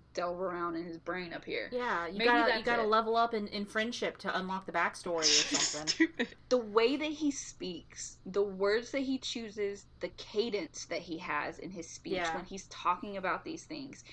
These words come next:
Speaker 1: it's, it makes me feel like I need to go and take a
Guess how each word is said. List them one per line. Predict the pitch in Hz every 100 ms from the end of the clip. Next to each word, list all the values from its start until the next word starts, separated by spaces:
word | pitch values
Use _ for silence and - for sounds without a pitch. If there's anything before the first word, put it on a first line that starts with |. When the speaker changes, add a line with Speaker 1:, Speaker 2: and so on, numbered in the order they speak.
| - - - -
Speaker 1:
it's, | 202 226 - - - -
it | 220 220
makes | 220 208 214 -
me | 247 262 262 -
feel | - 220 202
like | 190
I | -
need | 190 185 185
to | 220
go | 196 185 190 185
and | 185
take | - 170
a | -